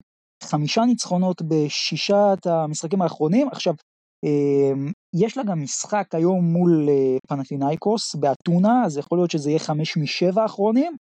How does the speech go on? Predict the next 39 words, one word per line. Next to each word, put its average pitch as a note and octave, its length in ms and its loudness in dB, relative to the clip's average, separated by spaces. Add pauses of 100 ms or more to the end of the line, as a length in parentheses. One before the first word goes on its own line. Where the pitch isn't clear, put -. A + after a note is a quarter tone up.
(100)
עדיין F#3 280 0
לא C#3+ 200 2
רע, G#3 120 2 (420)
אם D3+ 100 -4
תנצח E3+ 420 -4
את D#3 160 -2
פאו D#3+ 240 0
אז B2 100 -8
בכלל C3+ 380 -2
זה B2 140 -8
יהיה B2+ 400 -6
מדהים. C3 340 0 (480)
אה, C#3 380 4
כרגע G3 320 2
היא C#3 200 -4
עם B2+ 180 -12
חמש E3 360 -8
ארבע D3+ 260 -4
בליגה D3+ 320 -2
היוונית. C#3 640 -2 (680)
אה, D3+ 640 0 (140)
מצ'אפ C4+ 340 2
מאוד C4 180 2
מעניין A3 320 2
אגב, C3 200 -4 (160)
בין D3 120 -4
שתי - 160 -4
הקבוצות C#3+ 440 -2
האלה, C3 180 -2
בין D3+ 200 0
הפועל E3 260 0
ירושלים D3 440 -4
לפאוק, A3 640 -2 (520)
ואין D#3+ 1040 0
הרבה D#4+ 220 -2
עוד E4+ 80 -2 (300)
הבדלים, F#3+ 580 0
כלומר D3+ 420 -6
זה, C#3+ 160 -8